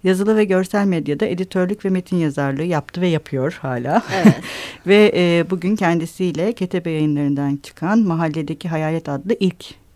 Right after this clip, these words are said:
Speaker 1: hikaye kitabını konuşacağız.
Speaker 2: İlk ve tek.
Speaker 1: <laughs> Şimdilik. <laughs> Şimdilik ilk ve tek. Ee, İrem, bu hikayelerde aslında biraz programdan önce de konuştuk. Ben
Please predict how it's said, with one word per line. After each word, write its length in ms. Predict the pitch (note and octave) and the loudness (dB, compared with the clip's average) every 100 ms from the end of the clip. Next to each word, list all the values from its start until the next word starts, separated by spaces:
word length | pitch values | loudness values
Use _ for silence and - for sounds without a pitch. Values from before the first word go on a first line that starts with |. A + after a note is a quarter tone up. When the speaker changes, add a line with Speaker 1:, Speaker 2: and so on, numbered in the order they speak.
| - | -20
Speaker 1:
hikaye 300 | - C#3 B2 | -8 -6 -6
kitabını 480 | - - B2+ - C3 - | -10 -12 -12 -10 -12 -14
konuşacağız. 560 | - - - B2+ D#3+ C4 - _ _ _ _ - | -14 -14 -14 -8 -4 -4 -6 _ _ _ _ -12
Speaker 2:
İlk 280 | F#3 F3 | -12 -10
ve 80 | F#3+ | -12
tek. 420 | F3+ F#3+ G3+ - F3 A#3 C4 B3 | -12 -14 -12 0 4 8 8 8
Speaker 1:
<laughs> 400 | C4 A3+ C4 - | 6 4 0 2
Şimdilik. 580 | - A#3+ G3 E3 D3+ G3+ C#4 C4+ C4 A#3+ | 8 10 10 8 6 6 8 10 8 6
<laughs> 340 | - - - | 0 -10 -12
Şimdilik 520 | - G3 G3 F3+ A3 - | 0 4 6 6 4 2
ilk 280 | G3+ F#3+ - | -2 -2 -2
ve 140 | G3 | -2
tek. 400 | G3 F#3+ C4+ - - | 0 0 0 -4 -6
Ee, 680 | E3 D#3+ D#3 D#3 D#3 D#3 - - - - - - - _ A3 | -2 -2 -2 -4 -4 -8 -10 -16 -20 -20 -20 -20 -20 _ 4
İrem, 380 | C#4+ E4+ C#4 A3+ | 6 8 6 4
bu 280 | D4+ D#4 - | 0 0 -4
hikayelerde 760 | G#3 - A3+ A3 A3+ A3 A3 | -8 0 4 6 4 4 2
aslında 340 | G#3+ - G#3+ G#3 | 0 0 -4 -2
biraz 320 | G#3 G#3 - | -2 -2 -8
programdan 520 | - F#3 F3+ F3+ F3+ | -4 -4 -2 -2 0
önce 260 | F#3+ F3+ F3+ | -2 -4 -4
de 100 | F#3+ | -4
konuştuk. 520 | F#3+ F#3+ F#3+ - B3+ - | -4 -4 -4 -10 -12 -8
Ben 200 | E3+ E3+ | -4 -4